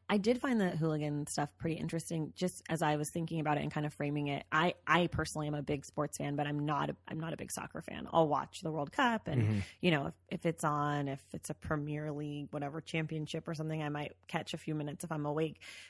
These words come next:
Speaker 1: But when I think about it, um, and I think about football, American football or basketball,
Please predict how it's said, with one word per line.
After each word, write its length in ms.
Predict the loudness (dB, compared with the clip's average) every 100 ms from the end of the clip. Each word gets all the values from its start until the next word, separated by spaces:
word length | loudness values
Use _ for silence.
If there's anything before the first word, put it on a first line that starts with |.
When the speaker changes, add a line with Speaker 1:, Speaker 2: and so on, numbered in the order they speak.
| _
Speaker 1:
But 200 | 6 6
when 100 | 4
I 80 | 0
think 220 | -2 0
about 240 | 2 4
it, 260 | 4 2 -2 -10 -2
um, 460 | 0 0 -4 -8 -12 -12 -2
and 80 | 0
I 80 |
think 160 | 0 -2
about 240 | -2 -2
football, 580 | -2 -2 0 2 2 0 0
American 380 | 4 4 2
football 360 | -6 -2 0 0
or 240 | 2 2 4
basketball, 640 | 2 2 0 0 2 2